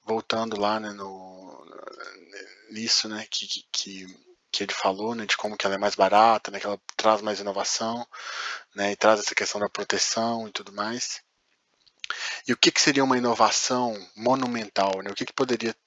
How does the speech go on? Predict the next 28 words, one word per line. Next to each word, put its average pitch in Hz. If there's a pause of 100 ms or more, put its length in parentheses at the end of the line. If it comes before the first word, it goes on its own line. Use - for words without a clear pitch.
(140)
ser -
trazido 107
pra 107
esse -
espaço, -
né, 110
que -
realmente 107 (500)
mudasse 101
as -
coisas, 92
né? 113 (600)
Primeiro, 135
então, 135
ele 131
falou, 107 (100)
parceria 113
da 110
Strike 120
com -
o 113
Shopify, 98 (600)
onde 104
você -
pode -
comprar, 117 (680)
é, 95
utilizando 110